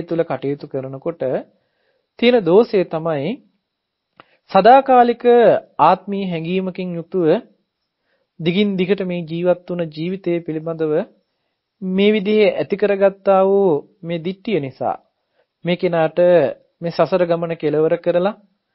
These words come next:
නිවන් දකින්නවා කියන මංපෙතක් නිර්මාණය වෙන්නට,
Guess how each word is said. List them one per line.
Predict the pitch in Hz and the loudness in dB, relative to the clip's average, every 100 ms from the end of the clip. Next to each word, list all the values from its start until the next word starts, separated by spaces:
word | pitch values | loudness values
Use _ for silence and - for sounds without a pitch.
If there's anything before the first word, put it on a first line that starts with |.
| _ _ _ _ _ | _ _ _ _ _
නිවන් | 160 175 214 220 | -4 4 4 4
දකින්නවා | 214 220 214 208 202 | 0 0 -2 0 0
කියන | 202 196 185 196 196 170 131 _ _ 147 | -2 -4 -2 0 0 0 -2 _ _ -8
මංපෙතක් | 143 165 185 196 190 180 _ _ _ _ 160 | -4 -4 -2 -2 -2 -4 _ _ _ _ -12
නිර්මාණය | 156 175 190 180 170 165 | -8 -2 0 0 -2 -4
වෙන්නට, | 160 160 160 | -6 -8 -10